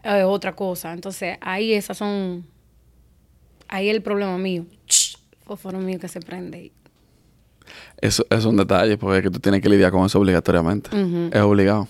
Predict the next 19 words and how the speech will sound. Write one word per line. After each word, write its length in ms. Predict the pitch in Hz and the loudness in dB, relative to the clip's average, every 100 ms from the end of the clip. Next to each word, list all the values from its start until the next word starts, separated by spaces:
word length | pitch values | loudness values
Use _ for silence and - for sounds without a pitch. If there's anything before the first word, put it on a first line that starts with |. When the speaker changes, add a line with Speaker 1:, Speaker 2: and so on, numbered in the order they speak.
| - | -6
Speaker 2:
O 60 | - | 2
sea, 260 | 127 113 | 4 4
no 100 | 113 | 2
hay 100 | 117 | 0
forma 340 | - 135 123 113 | 2 2 2 0
de 60 | |
tú, 340 | - 117 113 - | 2 2 2 0
si 220 | - 113 | -2 0
tú 180 | 95 117 | 2 4
vas 200 | 127 127 | 6 4
a 40 | |
estar 200 | 123 127 | 0 0
en 80 | 123 | 2
la 60 | 117 | 2
industria, 500 | 113 131 - 113 101 | 4 4 6 4 4
de 140 | 107 | 2
tú 100 | 110 | 4
evadirlo. 460 | 104 95 104 - - _ - | 6 6 2 -2 -10 _ -10
Speaker 1:
Claro. 400 | - 311 311 277 | -2 0 0 -2